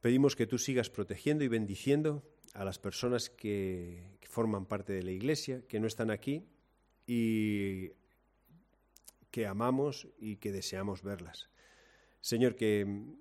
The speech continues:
nos hagas fuertes, que seamos conscientes de esos muros rotos y que tengamos la energía para reconstruirlos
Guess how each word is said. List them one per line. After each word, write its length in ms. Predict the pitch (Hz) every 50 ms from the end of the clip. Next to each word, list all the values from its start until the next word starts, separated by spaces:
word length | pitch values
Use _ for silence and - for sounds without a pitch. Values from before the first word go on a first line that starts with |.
| - _ -
nos 240 | 120 110 110 107 -
hagas 240 | 127 123 127 117 -
fuertes, 580 | - 98 95 85 - - - - - - - _ _ _ _ _ _ _ _ -
que 120 | - 107
seamos 320 | - 117 113 123 123 117
conscientes 720 | - - 107 98 - - 127 131 135 135 135 143 135 117 117
de 120 | 104 107 110
esos 260 | 110 - 120 107 101
muros 380 | 110 120 135 139 143 139 -
rotos 580 | 117 117 135 151 156 156 165 160 - - - - - _ _ _ _ _ -
y 200 | - 113 107 101
que 400 | - - - 107 107 101 101 98
tengamos 580 | - 104 101 104 107 113 117 117 113 110 -
la 140 | 110 107 107
energía 640 | 110 107 104 101 92 - - - 131 135 135 131 131
para 200 | 123 110 107 101
reconstruirlos 1120 | 95 95 98 - - 104 101 - - - - 101 104 117 135 139 143 147 147 - -